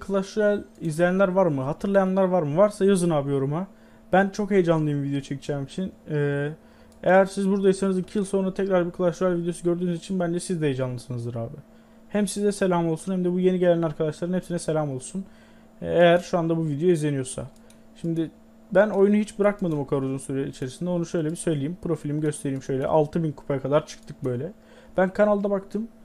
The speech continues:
Oğlum bizim dört bin kupaya çıktık diye, iki bin dokuz yüz kupaya, üç bin kupaya çıktık diye sevindiğimiz videolarımız bile var. Yani ben şu an altı bin kupalara kadar çıktık abi ki oyuna böyle çok fazla vakit ayıramıyorum. Ayırsam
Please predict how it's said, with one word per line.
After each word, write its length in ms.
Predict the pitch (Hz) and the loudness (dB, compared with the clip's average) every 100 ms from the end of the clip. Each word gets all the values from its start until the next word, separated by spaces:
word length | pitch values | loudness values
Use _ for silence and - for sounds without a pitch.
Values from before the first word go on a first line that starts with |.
| - | -12
Oğlum 160 | 202 196 | -4 -2
bizim 260 | 180 190 165 | 0 2 4
dört 220 | 202 202 | 2 2
bin 80 | 190 | -4
kupaya 260 | - 175 | 0 -2
çıktık 320 | 165 - - - | -2 -10 -20 -10
diye, 160 | 143 143 | -4 -2
iki 200 | 139 165 | -2 -2
bin 180 | 175 160 | -2 0
dokuz 240 | 165 202 | 0 0
yüz 160 | 175 156 | -2 -4
kupaya, 260 | - 151 | -4 0
üç 180 | 156 - | 0 0
bin 80 | 190 | -4
kupaya 240 | 185 175 | -2 -2
çıktık 320 | 165 - - - | -2 -12 -14 -2
diye 120 | 175 | 0
sevindiğimiz 500 | 170 156 165 170 147 | 0 0 0 0 0
videolarımız 460 | 143 147 156 151 | 2 2 2 0
bile 160 | 131 123 | -2 -4
var. 140 | 123 - - - - - - - - | -4 -8 -18 -20 -20 -20 -20 -20 -14
Yani 100 | 135 | -4
ben 100 | 156 | -2
şu 220 | 160 - 202 | -2 -2 0
an 60 | |
altı 300 | 190 180 196 | 2 2 2
bin 80 | 185 | -2
kupalara 360 | - 175 151 151 | -2 2 2 2
kadar 240 | 170 175 | 0 0
çıktık 340 | - - - | -4 -18 -4
abi 260 | 147 143 196 | 0 0 -2
ki 300 | - 220 240 - - - - - | -4 -6 -6 -12 -20 -20 -20 -4
oyuna 460 | 151 151 185 220 185 | 2 4 4 0 2
böyle 220 | 190 190 | 0 0
çok 220 | - 196 | 0 0
fazla 320 | - 185 185 | 4 4 4
vakit 280 | 185 175 - | 2 0 0
ayıramıyorum. 500 | 190 185 170 139 135 | 2 4 2 0 0
Ayırsam 420 | 151 165 - 220 | 2 2 0 -4